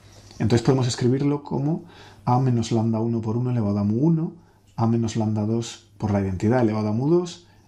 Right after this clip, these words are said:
A menos lambda n por la identidad n, A menos lambda n por la identidad elevado a m, donde mu sub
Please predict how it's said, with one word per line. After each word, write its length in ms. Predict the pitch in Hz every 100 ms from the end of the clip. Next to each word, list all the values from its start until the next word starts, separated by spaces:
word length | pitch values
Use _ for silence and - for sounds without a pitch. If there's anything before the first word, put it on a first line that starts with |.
| -
A 80 |
menos 320 | 123 123 110 113
lambda 480 | 110 113 113 113 - - - -
n 240 | 127 117
por 160 | 95 95
la 160 | 98
identidad 580 | 101 98 101 107 139 165 170 - -
n, 380 | - 123 123 175 - - - - - -
A 80 | 113
menos 240 | 113 113 117
lambda 340 | 117 113 110
n 180 | 120 101
por 160 | 98
la 120 | 98 98
identidad 560 | 101 101 104 135 165 -
elevado 400 | 113 107 107 110
a 100 | 95
m, 220 | 92 87 - - - - - - - - - - - - - - - - - - - - - - - - - - - - - - - - -
donde 680 | 113 107 104 110 113 - -
mu 160 | 110
sub 220 | 110 120